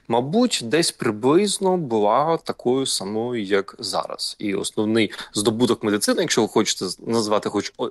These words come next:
один єдиний за останні, там, декілька тисяч років, то це буде дуже успішна боротьба з дитячою смертністю. Це, мабуть, перше завдання, яке ми вирішили, і вирішили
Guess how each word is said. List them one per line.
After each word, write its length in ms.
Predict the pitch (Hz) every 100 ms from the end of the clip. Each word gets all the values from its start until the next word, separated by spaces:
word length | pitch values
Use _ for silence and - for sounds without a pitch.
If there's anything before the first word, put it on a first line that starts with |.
| -
один 460 | 143 107 123 95
єдиний 520 | 87 101 92 85 80 82 - -
за 140 | 98 92
останні, 500 | 82 - 87 85 82
там, 180 | - 78
декілька 380 | - - -
тисяч 340 | 127 - - -
років, 520 | 311 - - - -
то 100 | -
це 180 | 113 -
буде 400 | 170 139 175 175 - - _
дуже 280 | - 135 117
успішна 640 | - - - - 214 170
боротьба 520 | 113 120 92 90 107
з 60 | 143
дитячою 480 | 95 - 107 - 113
смертністю. 600 | - - - - - -
Це, 140 | -
мабуть, 260 | 107 90 -
перше 360 | - 98 - -
завдання, 460 | 98 85 92 101
яке 260 | 90 87 98
ми 120 | 92
вирішили, 560 | 113 226 208 - 113 92
і 100 | 90
вирішили 600 | 98 - - - 104